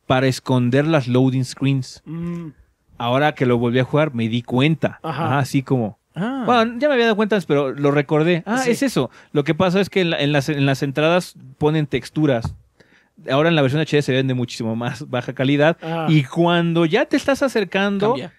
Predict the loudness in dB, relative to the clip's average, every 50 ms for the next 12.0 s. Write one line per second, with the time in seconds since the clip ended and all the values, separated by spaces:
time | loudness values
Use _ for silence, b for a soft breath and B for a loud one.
0 | _ _ _ -4 -2 -2 -2 -2 0 0 0 0 2 2 0 0 2 2 2 2
1 | 2 2 2 0 0 0 0 0 -2 0 0 0 0 0 0 0 0 0 0 -2
2 | -2 -2 -2 0 0 0 0 0 0 -2 -2 -2 -2 -2 0 2 2 2 2 2
3 | 2 0 0 0 0 -2 -4 _ _ -4 -2 -2 0 -2 -2 -4 -8 _ -6 -6
4 | -4 -4 -4 -4 -4 -2 -2 -2 -2 -2 -4 -6 -8 -6 -4 -4 -2 -2 -2 -2
5 | -2 0 0 0 0 -2 -4 -6 b b b -12 -8 -8 -8 -8 -10 -14 _ _
6 | _ 0 2 2 2 2 2 2 2 2 0 -4 _ _ _ -4 -2 0 0 2
7 | 0 0 -2 -2 -4 -4 -4 -2 -2 -4 -2 -2 -2 -2 0 0 0 2 2 2
8 | 0 0 -2 -2 -2 -2 0 0 0 0 0 0 0 0 -2 -2 -2 -4 -4 -4
9 | -4 -6 -6 -6 -6 -6 -6 -6 -6 -2 -2 0 0 0 0 0 -2 -2 -2 0
10 | -2 0 0 0 0 0 0 -2 0 0 0 0 0 0 -4 -4 -4 -6 -8 -8
11 | -10 -12 B B B B B B B B -2 -2 0 0 -2 -6 -16 -20 -20 -20